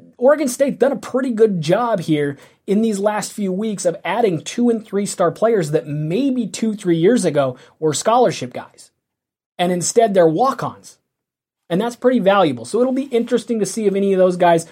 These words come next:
earn playing time. I do think Coach Smith deserves some credit for being creative in the way he's adding talent.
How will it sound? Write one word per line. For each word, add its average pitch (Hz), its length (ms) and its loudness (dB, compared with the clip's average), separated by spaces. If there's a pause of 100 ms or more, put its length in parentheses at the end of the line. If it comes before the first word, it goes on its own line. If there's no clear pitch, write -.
(460)
earn 185 380 2
playing 180 380 0
time. 175 300 -2
I 147 120 -6
do 160 320 -2
think 180 460 -2 (380)
Coach 185 240 0
Smith 170 440 -2
deserves 151 440 0
some 165 260 -2
credit - 320 2
for 151 100 0
being 156 240 0
creative 143 540 0
in 151 100 -2
the 135 100 -2
way 147 180 2
he's 147 220 -2
adding 139 300 0
talent. 123 400 -8